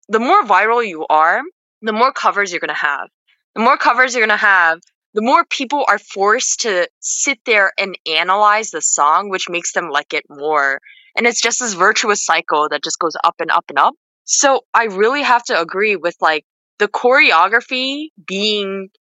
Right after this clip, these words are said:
key to the success of the song is not at all a mistake.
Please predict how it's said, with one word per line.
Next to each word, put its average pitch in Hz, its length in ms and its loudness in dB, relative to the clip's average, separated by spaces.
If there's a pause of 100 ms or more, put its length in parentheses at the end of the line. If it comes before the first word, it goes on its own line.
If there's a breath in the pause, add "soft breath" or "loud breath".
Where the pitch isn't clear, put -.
(160)
key 202 880 -4 (260)
to 180 340 -6
the 180 80 -6
success - 460 -4
of 185 80 -8
the 156 100 0
song 196 540 2 (440)
is 185 760 0 (120)
not 180 500 2 (1080)
at 190 240 2
all 170 600 2
a 170 60 -2
mistake. - 480 -8